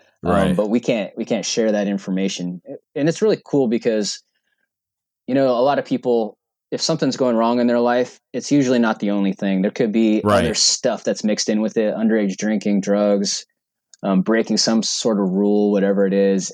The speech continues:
Speaker 1: And so they don't wanna get help because then they're afraid, like,
Speaker 2: They'll get in
Speaker 1: "Oh, all this
Speaker 2: trouble.
Speaker 1: other
Speaker 2: Yeah.
Speaker 1: stuff is gonna come out. I'm gonna get
Speaker 2: Yeah, yeah, yeah.
Speaker 1: blasted." Um, so they can talk to a chaplain and,
Speaker 2: Yeah.
Speaker 1: um, none of that
Speaker 2: That's
Speaker 1: other stuff matters. <laughs> It's
Speaker 2: Well,
Speaker 1: like, "Hey,
Speaker 2: that's
Speaker 1: let's just focus on the thing."
Speaker 2: Yeah,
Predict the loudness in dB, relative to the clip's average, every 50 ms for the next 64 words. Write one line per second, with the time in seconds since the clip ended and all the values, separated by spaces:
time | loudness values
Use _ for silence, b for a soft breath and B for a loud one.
0 | -14 -10 -8 -6 -4 -4 -2 -2 0 0 0 0 0 0 -2 -2 -2 -2 -2 0
1 | 0 0 0 0 -2 -4 -12 _ -12 -10 -8 -8 -8 -6 -2 0 0 0 0 0
2 | -2 -4 -4 -4 -2 0 0 0 -2 -4 -6 -8 -10 -10 -6 -4 -4 -2 -2 -4
3 | -4 -4 -4 -4 -4 -6 -8 -8 -10 -6 -4 -2 -2 -2 -4 -6 -6 -6 -6 -6
4 | -8 -10 -12 -12 -12 -12 -12 -12 -12 -10 -10 -12 -12 -8 -6 -6 -4 -4 -4 -2
5 | 0 0 2 2 0 0 0 0 0 0 -2 -4 -6 -8 -10 -14 -16 B B B
6 | B B B B B B B B B _ -8 -4 -2 0 0 2 0 0 -2 -4
7 | -6 _ _ -8 -4 -2 0 2 2 2 0 -2 -2 -2 -2 -2 -2 -2 -4 -4
8 | -2 -2 -2 -2 -4 -6 -8 -10 -10 -12 -14 _ -12 -10 -8 -8 -6 -8 -8 -10
9 | -10 -6 -2 0 0 2 2 0 0 -4 -6 -8 -10 -12 -10 -6 -2 0 2 2
10 | 4 4 4 4 2 2 2 2 0 0 -2 -2 -2 0 2 2 4 2 2 0
11 | -2 -2 -2 -2 -2 -2 -4 -4 -4 -2 -2 -2 0 0 0 2 2 2 0 -2
12 | -4 -8 -10 -6 _ -2 -2 0 -2 -4 -4 -2 -4 -4 -4 -4 -6 -6 -6 -6
13 | -4 -2 0 2 2 2 2 0 0 -4